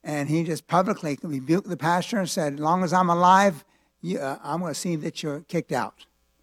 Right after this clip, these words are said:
Interesting. Two weeks later, that man died of a heart attack.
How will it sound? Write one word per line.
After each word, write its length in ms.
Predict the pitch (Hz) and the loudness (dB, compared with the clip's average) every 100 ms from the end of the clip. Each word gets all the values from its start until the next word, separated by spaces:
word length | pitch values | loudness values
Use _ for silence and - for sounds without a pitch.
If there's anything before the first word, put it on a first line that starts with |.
| _ _ _ _ _ _ _ _ _ _ _ _ - _ | _ _ _ _ _ _ _ _ _ _ _ _ -20 _
Interesting. 680 | 175 185 185 160 - 117 101 _ _ _ _ _ _ _ - | 2 4 6 4 2 -8 -10 _ _ _ _ _ _ _ 6
Two 140 | - | 8
weeks 240 | 208 - | 8 6
later, 260 | 190 160 135 | 2 0 0
that 160 | 131 156 | -4 -6
man 220 | 135 131 | -6 -2
died 260 | 139 139 | 0 0
of 60 | 127 | -2
a 80 | 117 | -4
heart 160 | 139 | -8
attack. 400 | 117 113 87 _ | -8 -12 -14 _